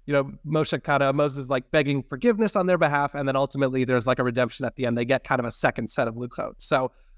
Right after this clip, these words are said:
I think the themes, I'm willing to guess that either in, you know, in the book or in the adaptation, the themes of forgiveness, you know, reconciliation, I mean, those I think are in the movie. What I wanna suggest is that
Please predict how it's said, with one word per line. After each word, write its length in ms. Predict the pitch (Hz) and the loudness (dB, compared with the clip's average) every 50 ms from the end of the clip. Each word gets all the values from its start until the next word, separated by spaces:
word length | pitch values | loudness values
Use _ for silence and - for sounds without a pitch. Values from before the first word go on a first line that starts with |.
| - _ _ _ _ _ - - | -20 _ _ _ _ _ -4 -2
I 80 | 165 | -2
think 240 | 156 - 285 254 - | 0 0 0 0 2
the 100 | 202 175 | 0 0
themes, 540 | - - 180 170 165 151 139 139 131 - - - | 0 0 0 2 2 2 2 0 -2 -4 -8 -2
I'm 200 | - 160 185 208 | 2 2 4 4
willing 280 | 190 185 180 165 156 139 | 4 4 4 2 2 0
to 100 | - 151 | -2 -2
guess 280 | 127 131 127 120 - - | 0 0 0 0 -2 -2
that 220 | 131 123 127 123 | 0 0 0 0
either 260 | 139 139 131 135 127 127 | -2 -4 -2 0 0 -2
in, 240 | 127 123 120 123 127 - | -2 -6 -8 -12 -12 -8
you 60 | 135 | -6
know, 140 | 131 127 127 | -4 -2 -2
in 80 | 123 | -2
the 60 | 147 | 0
book 220 | 151 - 254 240 - | 2 2 2 4 4
or 100 | 190 190 | 4 4
in 80 | 180 165 | 4 4
the 120 | 151 151 | 4 2
adaptation, 520 | 139 131 131 127 - - 127 117 - 127 120 | 4 2 2 0 -2 -4 -6 -4 -4 -4 -4
the 100 | 139 135 | -4 -2
themes 360 | - 226 220 220 214 175 151 | 0 2 2 4 2 4 4
of 180 | 147 147 - - | 2 2 2 0
forgiveness, 720 | - 160 139 123 135 131 - 127 131 127 131 127 - - - | -2 -2 -2 0 -2 -2 -2 0 -2 0 -2 -4 -6 -8 -6
you 80 | - 131 | -4 -4
know, 80 | 123 120 | -2 0
reconciliation, 920 | 127 143 135 - 139 120 - 147 127 123 123 120 120 117 - - 127 127 | 0 0 0 0 -2 -2 0 0 0 0 -2 -4 -6 -8 -6 -4 -4 -2
I 60 | 127 | -2
mean, 160 | 131 131 135 | -2 -2 2
those 380 | 170 185 185 175 160 - - - _ _ _ - - | 4 6 6 6 2 -2 -6 -16 _ _ _ -10 -6
I 80 | - 135 | -6 -4
think 260 | - - 175 156 - | -2 0 0 2 2
are 100 | 147 143 | 2 2
in 80 | 139 135 | 2 2
the 60 | 131 | 0
movie. 400 | 135 143 156 185 208 226 247 220 - - _ _ _ _ - | 0 0 0 2 2 2 2 0 -4 -12 _ _ _ _ -2
What 140 | 147 160 | 2 4
I 80 | 160 156 | 4 4
wanna 300 | 151 165 214 240 294 320 | 4 4 4 4 4 4
suggest 460 | - - 156 127 143 139 135 - - | 0 -4 -4 0 0 0 0 -2 -6
is 80 | 143 127 | -6 0
that 260 | 139 131 131 135 | 0 0 0 0